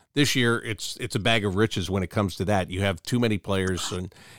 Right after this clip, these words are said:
and you'd like to make some moves, and like you said, you can't. But again, what I, I think you're, at some point, I'm just interested to see what the approach is going to be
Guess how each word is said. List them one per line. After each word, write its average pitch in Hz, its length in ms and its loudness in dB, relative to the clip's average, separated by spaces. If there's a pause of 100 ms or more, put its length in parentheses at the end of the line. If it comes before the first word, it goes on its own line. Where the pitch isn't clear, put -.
(200)
and 101 340 0
you'd 101 140 0
like 131 180 6
to 131 60 2
make 120 140 4
some 110 140 2
moves, 117 280 8
and 107 60 2
like 110 180 2
you 107 60 -4
said, 123 240 2
you 107 80 0
can't. 135 400 2
But 101 160 -8 (680)
again, 110 400 4
what 113 260 4
I, 120 220 -2
I 147 80 -4
think 143 220 2
you're, 113 220 4 (1400)
at 107 120 -4
some 160 200 6
point, 147 260 8
I'm 113 80 4
just 120 220 0
interested 131 460 0
to 107 60 -2
see 117 520 2 (580)
what 123 160 2
the 123 80 4
approach 127 400 6
is 107 140 0
going 107 280 2
to 98 60 -2
be 98 440 0